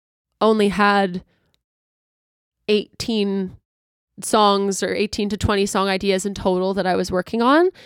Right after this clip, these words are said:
And then the more I started listening to interviews with other artists I admi-, I admired or talking to people, I think this next time around, you know, I had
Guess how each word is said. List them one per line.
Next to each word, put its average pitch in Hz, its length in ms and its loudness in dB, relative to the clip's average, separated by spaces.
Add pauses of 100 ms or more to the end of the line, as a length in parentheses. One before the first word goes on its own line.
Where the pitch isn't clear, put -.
(260)
And 220 180 2
then 202 360 4
the 240 140 0
more 277 140 4
I 277 60 4
started 262 260 2
listening 226 260 0
to - 100 0
interviews 208 340 0
with 202 80 -2
other 196 240 0
artists 196 420 2
I 196 140 4
admi-, 190 240 -2
I 196 140 0
admired 190 400 2
or 220 80 0
talking 196 340 0
to 190 60 -2
people, 175 520 0 (480)
I 190 120 -2
think 185 540 -4 (180)
this 202 320 -2
next 196 220 -2
time 202 200 -2
around, 180 520 0 (520)
you 208 140 -2
know, 185 160 0
I 185 100 0
had 185 520 -4